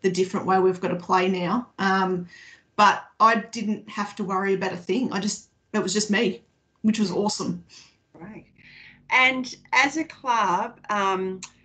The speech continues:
Speaker 2: so the, the committee that's running the, the cricket, what, what advice would you have for, obviously they're doing lots of great things.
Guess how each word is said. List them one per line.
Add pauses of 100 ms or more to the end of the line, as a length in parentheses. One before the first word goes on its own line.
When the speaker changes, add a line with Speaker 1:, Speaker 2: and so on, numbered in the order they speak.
(180)
Speaker 2:
so
the,
the
committee
that's
running
the,
the
cricket,
what,
what
advice
would
you
have
for,
obviously
they're
doing
lots
of
great
things.